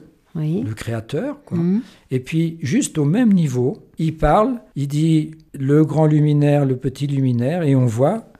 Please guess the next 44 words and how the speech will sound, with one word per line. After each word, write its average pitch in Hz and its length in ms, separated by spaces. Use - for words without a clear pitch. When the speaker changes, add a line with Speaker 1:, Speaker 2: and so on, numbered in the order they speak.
Speaker 2:
des, 135 260
enfin, 120 280
l-, 110 500
représenté 135 920
dans 127 140
la 120 100
voussure 131 880
juste 190 320
à 139 60
côté, 175 480
et - 60
à 127 40
la 135 140
même 156 220
hauteur, 127 460
l'objet 131 440
créé. 113 440
C'est 120 200
pour 131 180
expliquer 135 640
que - 80
quand 156 260
Dieu 139 240
dit, 123 240
c'est 131 180
fait. 123 300
C'est - 180
pas 131 100
comme 113 220
nous, 135 320
hein, 117 100
nous, 113 180
on 98 540
met - 60
du - 160
temps. - 140
Speaker 1:
Ah 214 160
Speaker 2:
Bon, 202 80
Speaker 1:
oui. - 60
Speaker 2:
voilà, 175 280
par 123 160
exemple, 156 500
quelque 139 280
chose. 113 380